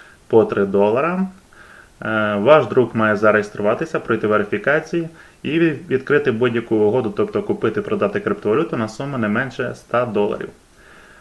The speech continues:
Е, якщо ви запросите одного користувача, то ви отримаєте гарантовано, е, три долара.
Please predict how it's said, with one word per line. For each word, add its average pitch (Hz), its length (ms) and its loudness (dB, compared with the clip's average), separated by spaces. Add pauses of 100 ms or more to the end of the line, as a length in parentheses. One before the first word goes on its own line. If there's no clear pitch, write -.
(240)
Е, 113 220 2
якщо 120 280 2
ви 143 80 2
запросите 131 520 0
одного 151 400 2
користувача, 117 640 -2
то 107 160 -4
ви 107 100 2
отримаєте 107 560 -2
гарантовано, 104 680 -4 (220)
е, 117 40 -10 (340)
три 151 200 0
долара. 160 520 0